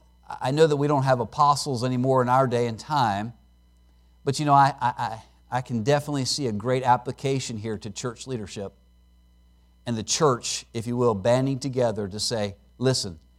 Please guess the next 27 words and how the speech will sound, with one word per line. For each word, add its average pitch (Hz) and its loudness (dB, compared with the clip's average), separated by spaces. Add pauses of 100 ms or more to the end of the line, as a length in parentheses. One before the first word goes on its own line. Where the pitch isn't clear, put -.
(140)
as 120 0
a 131 -8
church, - -6 (680)
in 107 -8
the 101 -4
direction 123 2
of 110 0
our 110 4
under 135 0
shepherd, 104 -4 (640)
under 117 -2
the 107 0
ultimate 123 2
direction, 110 -2
direction 110 -2 (280)
of 95 -4
the 135 2
Good 127 0
Shepherd, 92 -6 (120)
the 110 -2
Great 123 2
Shepherd, 95 -4 (360)
the 110 -6
Chief 143 0
Shepherd, 104 -2
Jesus 101 -6
Christ, 107 -4